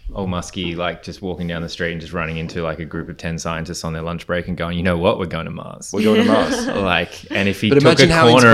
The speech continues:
Speaker 2: inspirational
Speaker 1: he
Speaker 2: that would be, you
Speaker 1: <laughs> Yeah,
Speaker 2: know?
Speaker 1: amazing.
Speaker 2: And this is where that capa-, capability thing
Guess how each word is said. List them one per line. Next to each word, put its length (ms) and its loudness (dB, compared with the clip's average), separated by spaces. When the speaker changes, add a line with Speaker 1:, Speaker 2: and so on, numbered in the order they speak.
Speaker 2:
inspirational 440 4
Speaker 1:
he 60 2
Speaker 2:
that 140 2
would 140 -2
be, 260 -4
you 100 -8
Speaker 1:
<laughs> 60 0
Yeah, 0 -
Speaker 2:
know? 320 0
Speaker 1:
amazing. 440 -10
Speaker 2:
And 100 4
this 160 0
is 100 -2
where 260 2
that 180 0
capa-, 500 -6
capability 680 2
thing 600 -6